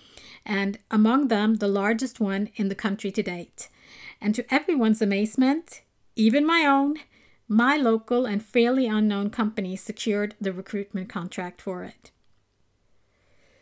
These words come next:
We did a fantastic job with recruiting and getting the staff of initially around forty people with different nationalities,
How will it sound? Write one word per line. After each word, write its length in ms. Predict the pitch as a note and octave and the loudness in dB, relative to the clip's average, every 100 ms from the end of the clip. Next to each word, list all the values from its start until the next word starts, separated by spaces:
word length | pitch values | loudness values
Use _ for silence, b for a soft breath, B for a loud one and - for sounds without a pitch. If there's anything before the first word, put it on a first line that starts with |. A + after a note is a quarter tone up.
| _ - | _ 0
We 220 | A#3+ B3 | 4 6
did 240 | A3 A3 | 6 6
a 80 | G#3 | 4
fantastic 880 | - F3 F#3 - - A3 A3 A#3+ G#3+ | -4 -8 -8 -6 -2 0 -2 -8 -6
job 380 | G#3+ G3 G3 G#3 | -4 -4 -4 -6
with 180 | G3+ | -8
recruiting 600 | G3+ G3 A#3+ A#3+ C4 C#4 B3 | -8 -6 -2 0 2 0 0
and 180 | G3 | -2
getting 280 | G3+ G3+ G#3+ | 0 2 2
the 100 | A3 | 0
staff 420 | A3 G3 F#3 F#3 | -2 -4 -6 -8
of 180 | G3 - | -10 -8
initially 720 | - G#3+ G#3+ A#3+ A3+ A#3 A#3+ - | 0 2 2 2 2 2 0 -4
around 520 | G3+ F#3+ F#3+ F#3+ - _ | -4 -2 -4 -6 -8 _
forty 360 | - A3 G#3+ G3 | -2 2 2 2
people 440 | - A3 G#3+ F#3+ | -4 -4 -2 -4
with 200 | G3 - | -6 -8
different 380 | A#3 A3+ B3+ A#3 | -6 -4 -4 -2
nationalities, 960 | A3 G#3+ - G3 F#3+ G3 G3 G3+ - | -2 -2 -4 -4 -4 -4 -4 -4 -8